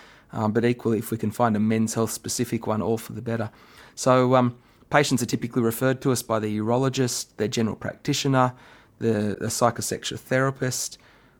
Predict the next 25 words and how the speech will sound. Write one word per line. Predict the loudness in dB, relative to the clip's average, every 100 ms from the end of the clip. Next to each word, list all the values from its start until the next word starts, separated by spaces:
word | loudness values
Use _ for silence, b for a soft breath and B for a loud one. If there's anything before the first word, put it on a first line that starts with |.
| -14
uh, | -8
a | -6 -6
f-, | -10 -16 -18
a |
f-, | -18 -18 _ _
you | -10
know, | -6 -6 -8 -10 -12
a, | -10
a |
physiotherapist, | -6 -2 -2 -2 0 0 0 -2 -2 -12 _ -12
um, | -8 -6 -6 -4
a | 0
nurse. | 2 2 0 -6 -10 b b b b
Self-referred, | -2 2 2 0 0 2 2
in | 0
fact. | 0 -2 -2
We | -4
get | 0
a |
lot | 0 0
of |
blokes | 2 0 0
that | -6
are |
referred | -4 -2 -2